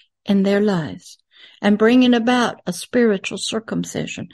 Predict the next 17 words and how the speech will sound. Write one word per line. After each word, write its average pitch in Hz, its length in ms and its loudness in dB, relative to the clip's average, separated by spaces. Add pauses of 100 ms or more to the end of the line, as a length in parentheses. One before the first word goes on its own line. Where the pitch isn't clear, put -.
(280)
that - 140 -6
you 240 140 2
will 233 100 6
bring 240 300 4
the 220 80 2
spirit 262 600 0
out - 380 -6 (800)
from 185 200 -2
the 190 100 -6
clutches 226 640 -4
of 214 180 -4
the 208 100 -10
slavery 233 600 -4
of 220 200 -6
to 247 120 -12
the 226 140 -8
soul 160 420 -8